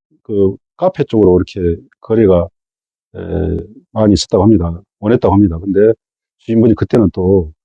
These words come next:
여기 다 가족들이 살아서 팔 수가 없었다고 합니다. 예, 급한 사정으로 총 사억, 삼억 육천에, 예, 급증을 합니다. 삼억 육천에. 예, 삼 층 상가주택입니다.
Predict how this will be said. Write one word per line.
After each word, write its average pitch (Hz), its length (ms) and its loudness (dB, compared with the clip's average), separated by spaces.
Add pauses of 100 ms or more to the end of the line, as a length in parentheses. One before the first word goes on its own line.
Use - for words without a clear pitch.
(720)
여기 101 180 -6
다 - 180 -8
가족들이 123 340 0
살아서 92 600 0 (380)
팔 156 140 -12
수가 107 140 -6
없었다고 90 300 -10
합니다. 80 240 -8 (920)
예, 82 280 -4
급한 - 280 -4
사정으로 98 540 2 (880)
총 123 400 2 (500)
사억, 135 480 0
삼억 185 300 0
육천에, 95 300 0 (600)
예, 85 180 -20
급증을 - 340 -16
합니다. 82 220 -6
삼억 95 160 -10
육천에. 80 300 -12 (1800)
예, 87 380 -4
삼 143 300 2 (260)
층 185 380 0
상가주택입니다. - 640 -6